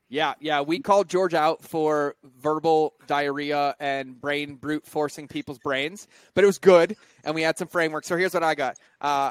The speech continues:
how, by the way, you exactly became a copywriter at twenty-nine years of age, how communication is the secret to depth with teams and customers,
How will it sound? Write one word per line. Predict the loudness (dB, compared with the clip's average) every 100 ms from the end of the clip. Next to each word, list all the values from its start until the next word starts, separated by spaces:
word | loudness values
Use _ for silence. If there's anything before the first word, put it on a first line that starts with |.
| -2
how, | 2 4
by | 4 2
the | 2
way, | 2 0
you | 0 0
exactly | -2 0 -2 -2 -4
became | -6 -6 -6 -6
a |
copywriter | -2 -2 -2 -4 -4
at | -8
twenty-nine | -10 -8 -8
years | -8 -8
of | -6
age, | -6 -6 -2
how | -2
communication | -4 -8 -6 -4 -4 -4 -4 -6 -6
is | -8
the | -10 -12
secret | -10 -10 -4 -4 -4
to | -8
depth | -2 -2 -2
with | -8 -8
teams | -10 -10 -10 -12
and | -10 -10 -4
customers, | -2 -2 -8 -8 -8 -10